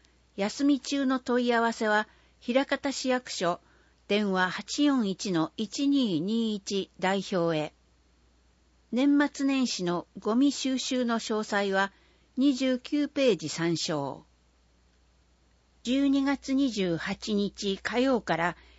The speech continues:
一月四日火曜までのうち、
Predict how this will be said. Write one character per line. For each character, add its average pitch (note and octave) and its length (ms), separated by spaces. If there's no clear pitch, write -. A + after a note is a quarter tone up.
一 C4 320
月 C4+ 320
四 B3 200
日 A3+ 260
火 A#3 160
曜 C#4 260
ま G3+ 160
で E3+ 140
の D#3+ 140
う E3+ 100
ち、 F#3 360